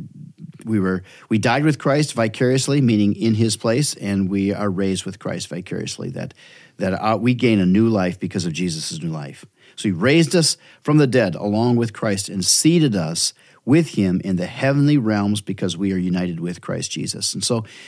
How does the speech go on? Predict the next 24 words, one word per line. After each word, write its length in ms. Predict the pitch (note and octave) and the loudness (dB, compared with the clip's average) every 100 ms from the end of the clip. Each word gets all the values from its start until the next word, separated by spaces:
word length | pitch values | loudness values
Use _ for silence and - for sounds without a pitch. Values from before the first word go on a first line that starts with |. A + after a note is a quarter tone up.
| - | -8
essentially 400 | A#2+ D#3 G#3+ - | -2 2 4 2
Paul 280 | G#2+ C#3 F3 | 2 2 2
is 100 | B2+ | 2
saying 300 | - C#3+ G#2 | 0 0 2
that 180 | G2 F2 | 0 2
even 240 | C#3 C#3+ | 4 4
though 180 | B2+ B2 | 4 2
you're 260 | G2+ A2+ A2+ | 2 0 0
still 220 | - C3 | 2 0
living 280 | A2+ A#2 A2 | 2 2 2
on 100 | G2 | 2
the 120 | F#2+ | 2
earth 220 | A#2 C3 | 2 0
here 120 | - F#2 | -2 -4
today, 260 | F#2 A2+ | -2 -2
because 480 | F2+ F#2+ C#3+ C#3 A#2 - _ - - - - | -2 -4 -2 0 0 -4 _ -20 -20 -12 -12
when 440 | - F#2+ A#2 A2+ G2+ | -8 -2 2 4 2
by 260 | A2+ C3+ | 2 0
faith 340 | C#3+ D3+ G#2 A#2 | 2 2 0 0
you 80 | |
become 300 | F#2+ G#2+ A2+ | 0 -2 -2
attached 440 | G#2 F#2+ A2 A#2 - | -4 -2 -2 -4 -4
to 80 | G#2 | -4
Jesus, 580 | G2+ G#2 F2 - - | -2 -2 -4 -8 -10